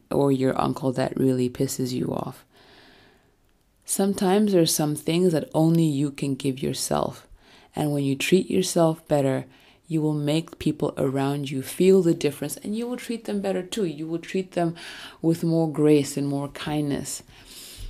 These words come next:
And so this week's episode is just about your relationship with yourself. Find out how you make other people feel and find out why you make them feel that way. And then go back and see whether that has something to do with your relationship with yourself.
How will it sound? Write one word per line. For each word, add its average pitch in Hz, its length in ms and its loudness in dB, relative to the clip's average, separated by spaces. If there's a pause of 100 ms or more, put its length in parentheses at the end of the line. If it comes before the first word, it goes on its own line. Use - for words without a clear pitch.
(280)
And 160 140 -2
so 165 240 6
this 170 260 4
week's 180 240 0
episode 147 500 -2
is 143 180 -2
just 143 420 -2
about 139 440 -2
your 156 220 4
relationship 143 800 0
with 147 220 -4
yourself. - 580 -6 (960)
Find 196 400 0
out 202 200 2
how 165 180 0
you 151 200 2
make 143 300 -2
other 147 220 0
people - 360 -8
feel 135 460 -4 (400)
and 175 180 0
find 180 280 0
out 175 240 2
why 139 320 2
you 156 240 0
make 139 300 0
them 135 180 -2
feel 135 320 -2
that - 240 -8
way. - 320 -10 (480)
And 139 100 -2
then 151 160 0
go 143 220 2
back 165 280 0
and 170 140 0
see 160 260 2
whether 151 260 0
that 147 160 -2
has 147 220 -6
something 139 380 -4
to - 100 -6
do 143 300 -2
with 143 300 -2
your 151 120 4
relationship 156 680 -2
with 180 160 -2
yourself. 190 520 -2